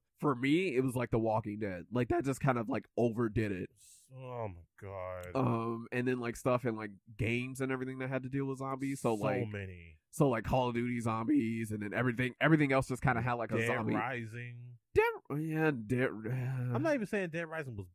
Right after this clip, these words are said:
Speaker 2: bad, but man, they really were, like, zombies, man.
Speaker 1: Yeah, like, Dead Rising, Dead Island. Um, what else, like, had, like, zombies in it? Like, I, it, like, I feel like, co-, co-,
Speaker 2: Or
Speaker 1: but
Speaker 2: if
Speaker 1: co-
Speaker 2: it wasn't zombies, it was zombie-esque,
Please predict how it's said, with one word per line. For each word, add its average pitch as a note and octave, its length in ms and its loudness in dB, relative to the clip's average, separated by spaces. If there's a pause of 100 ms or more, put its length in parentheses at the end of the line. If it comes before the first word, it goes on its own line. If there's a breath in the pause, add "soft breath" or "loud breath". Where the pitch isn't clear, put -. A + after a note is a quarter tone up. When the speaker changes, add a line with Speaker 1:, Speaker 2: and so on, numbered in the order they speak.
(100)
Speaker 2:
bad, B2 440 -2
but G2+ 180 -8
man, C3+ 420 -6
they D3+ 140 -6
really C3+ 380 -12
were, B2 100 -10
like, G#2 280 -10 (300)
zombies, F#2 600 -10
man. A2+ 460 -12
Speaker 1:
Yeah, F#3+ 340 -4
like, B2+ 220 -2
Dead C3+ 200 4
Rising, C3 540 0
Dead G#2 220 -2
Island. C3 640 0 (200)
Um, G#2+ 800 0 (220)
what C#4+ 200 0
else, A#2+ 320 0
like, G2 240 -6
had, G#2 280 -4
like, G2+ 160 -10
zombies G2 320 -8
in E2+ 140 -12
it? D2 140 -12
Like, A2+ 320 -2
I, B2+ 100 4 (120)
it, C#3+ 200 2
like, C3 180 2
I C3 40 0
feel F3+ 140 4
like, C#3+ 160 4
co-, B2+ 300 -2
co-, C#3+ 120 0
Speaker 2:
Or - 40 -6
Speaker 1:
but C3 140 4
Speaker 2:
if C3+ 80 2
Speaker 1:
co- F#3+ 80 2
Speaker 2:
it F#3 40 2
wasn't D3+ 380 -2
zombies, A#2 400 -4
it A#2+ 80 -4
was A2 180 -8
zombie-esque, G2+ 1040 -6